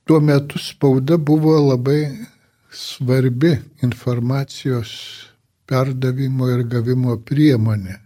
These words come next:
Ir ypatingai krikščioniškos informacijos, tai yra žinių. Kadangi ateistinė valstybė draudė spaudą krikščionišką, ar bent labai jau varžė, ypatingai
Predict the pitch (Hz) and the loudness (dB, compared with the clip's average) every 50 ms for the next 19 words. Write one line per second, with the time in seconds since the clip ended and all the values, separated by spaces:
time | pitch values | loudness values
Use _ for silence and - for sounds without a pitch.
0 | _ _ _ _ 147 123 120 123 123 - 120 110 113 - 127 131 127 117 123 123 | _ _ _ _ 0 2 2 0 0 -2 -4 -4 -2 -2 -2 -2 0 -2 -2 -4
1 | 117 - 143 123 - - - - - 151 143 135 120 113 107 - - - 117 110 | -4 -4 -6 -6 -4 -6 -4 0 2 4 4 4 2 0 -2 -6 -8 -8 -8 -8
2 | 107 - - 110 101 - - - 117 113 113 113 117 113 107 110 - - - 117 | -8 -8 -10 -10 -10 -8 -8 -8 -6 -6 -6 -6 -4 -6 -6 -8 -10 -12 -12 -10
3 | 104 104 98 92 - - - _ - - 123 117 120 117 120 117 113 110 110 123 | -10 -12 -14 -18 -20 -20 -20 _ -14 -12 -10 -10 -8 -8 -8 -8 -8 -6 -6 -6
4 | 123 123 127 117 104 107 - _ - - 120 117 127 127 135 127 127 123 127 120 | -4 -4 -4 -4 -6 -8 -10 _ -6 -4 -2 -2 0 0 0 0 0 0 -2 -4
5 | 120 123 - _ _ _ _ _ - 127 131 - 127 127 139 135 - - - - | -4 -6 -10 _ _ _ _ _ -4 -4 -4 -2 -2 -2 -2 -4 -4 -10 -8 -4
6 | 123 120 120 120 113 117 113 107 107 - - - - - 131 143 143 139 143 135 | -2 -2 -2 -2 -2 -4 -6 -8 -8 -10 -16 -14 -10 -6 -4 -2 -2 0 0 -2
7 | 123 110 113 120 127 135 147 147 135 110 117 113 101 87 - _ _ _ _ _ | -2 -2 -2 -2 0 0 0 0 0 -2 -4 -6 -8 -10 -14 _ _ _ _ _
8 | _ - - - - _ 120 117 120 123 123 120 131 123 110 - 139 127 - - | _ -20 -20 -20 -12 _ -6 -4 -4 -4 -4 -4 -6 -8 -8 -8 -10 -10 -8 -10
9 | - - 139 135 135 135 135 123 - - - - 139 143 - _ _ _ _ _ | -8 -6 -4 -4 -4 -4 -6 -8 -10 -12 -10 -10 -10 -10 -12 _ _ _ _ _
10 | - 123 120 120 113 123 123 110 - 127 123 123 113 127 123 123 123 117 113 110 | -2 0 0 2 2 0 0 0 0 0 0 2 2 2 4 4 2 2 2 0
11 | 117 123 131 120 120 120 120 131 131 123 123 143 156 147 147 - - _ _ - | -2 -4 -4 -2 0 0 2 2 0 2 0 0 0 0 -4 -8 -16 _ _ -6
12 | 117 107 110 104 - - - 131 127 127 120 123 117 120 117 | -6 -4 -6 -8 -8 -6 -4 -2 -2 -2 -2 -2 -2 -2 -4